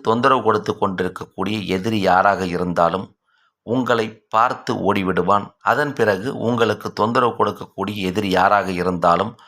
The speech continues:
உங்களை பார்த்தாலே ஓடிவிடுவான். அவனுடைய வாய் பேசாமல் வாய்க்கட்டு விழுந்துவிடும். உங்களை பற்றி யார் எது கேட்டாலும் அவன் அதற்கு பிறகு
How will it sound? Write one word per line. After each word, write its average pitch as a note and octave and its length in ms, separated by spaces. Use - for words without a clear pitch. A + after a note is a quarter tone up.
உங்களை A#2+ 320
பார்த்தாலே A2 640
ஓடிவிடுவான். F#2 680
அவனுடைய B2+ 500
வாய் A#2 340
பேசாமல் A2 640
வாய்க்கட்டு A2 640
விழுந்துவிடும். F2+ 560
உங்களை C3+ 380
பற்றி A2+ 400
யார் A#2 380
எது G#2+ 200
கேட்டாலும் G#2 600
அவன் F#2+ 300
அதற்கு F#2 420
பிறகு G2 280